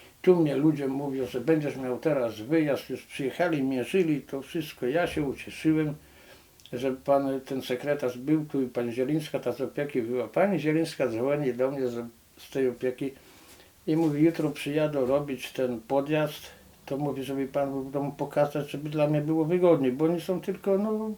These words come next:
pracownicy gminy, a ja jeżdżę wózkiem. Mówię: „Dobrze, ja będę cały czas”.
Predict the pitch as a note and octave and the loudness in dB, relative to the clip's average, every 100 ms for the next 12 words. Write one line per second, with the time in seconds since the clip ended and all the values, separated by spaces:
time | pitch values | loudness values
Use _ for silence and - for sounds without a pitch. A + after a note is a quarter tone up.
0 | - A3 G3 A3 A#3 - A#3 C4+ C4+ E3+ | -8 -6 -2 2 2 2 2 6 6 6
1 | C3+ C#3 C#3+ D#3 F#3+ G3 D#3 C3 B2+ A2+ | 6 6 4 2 4 4 4 2 0 -4
2 | G#2+ - G#2+ - - - - - - D#3 | -6 -6 -8 -10 -20 -20 -20 -20 -4 2
3 | D3+ E3 E3+ G#3 F#3+ F#3 F3+ E3 F3+ F3+ | 6 6 6 4 6 6 6 6 4 4
4 | E3+ D#3 D#3 D3 B2+ A#2+ G2 | 2 4 0 0 -2 -4 -6